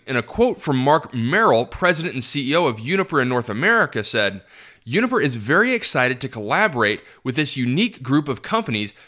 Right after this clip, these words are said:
to explore a truly transformative U S Gulf Coast hydrogen infrastructure project." He says, "We look forward to bringing the best of our U S business and global technical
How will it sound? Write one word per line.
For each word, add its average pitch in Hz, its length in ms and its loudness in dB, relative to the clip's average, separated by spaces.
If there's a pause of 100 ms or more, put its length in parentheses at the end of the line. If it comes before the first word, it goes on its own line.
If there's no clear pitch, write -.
(100)
to 135 100 0
explore 185 580 0
a 127 120 -2
truly 214 520 -2
transformative 135 920 -2 (280)
U 170 300 0
S 135 220 2
Gulf 131 440 0
Coast 123 320 -4
hydrogen 139 540 -2
infrastructure 110 640 -4
project." 180 840 -2 (480)
He 139 120 -6
says, 131 320 0
"We 139 160 2
look 254 200 2
forward 135 340 2
to 120 60 -4
bringing 135 300 0
the 117 80 -2
best 180 480 -2
of 127 140 -4
our 131 80 2
U 127 240 0
S 165 140 -2
business 131 420 -2
and 110 220 -8
global 147 360 0
technical 151 720 -4